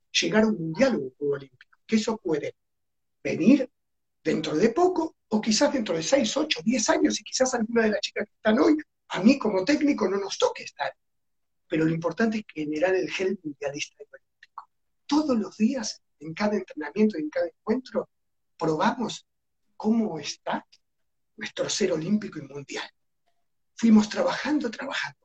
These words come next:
Hoy está el gen mundial y olímpico. Lo que hay que hacer es expandirlo, agrandarlo, mejorarlo para clasificar al mundial y olímpico. Estuvimos muy cerca en los últimos años de estar en el mundial y en el Juego Olímpico, en la última instancia.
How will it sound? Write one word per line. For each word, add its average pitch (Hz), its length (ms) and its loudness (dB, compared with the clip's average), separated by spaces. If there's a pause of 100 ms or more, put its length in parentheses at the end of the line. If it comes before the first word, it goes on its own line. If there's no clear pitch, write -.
Hoy 311 280 6
está 294 300 0
el 247 200 2
gen 277 440 4
mundial 175 400 -2
y 180 80 -4
olímpico. - 580 -8 (720)
Lo 147 120 -4
que 170 120 -6
hay 165 100 -4
que - 80 -2
hacer 214 240 0
es 180 140 -2
expandirlo, 156 680 -8
agrandarlo, 156 720 -6
mejorarlo 320 640 0 (240)
para 180 240 2
clasificar - 680 0
al - 240 -6
mundial - 300 -16
y - 280 -20
olímpico. - 520 -20 (340)
Estuvimos 220 520 2
muy 311 300 6
cerca 302 540 2 (280)
en 156 100 -6
los 165 200 -2
últimos 214 440 0
años 214 220 4
de 156 60 -6
estar 170 200 -6
en 160 120 -4
el 151 120 -10
mundial 170 420 -2 (160)
y 160 80 -8
en 143 80 -8
el 143 60 -6
Juego 156 200 -6
Olímpico, 151 400 -8
en 151 80 -6
la 180 80 0
última 233 360 -2
instancia. - 640 -12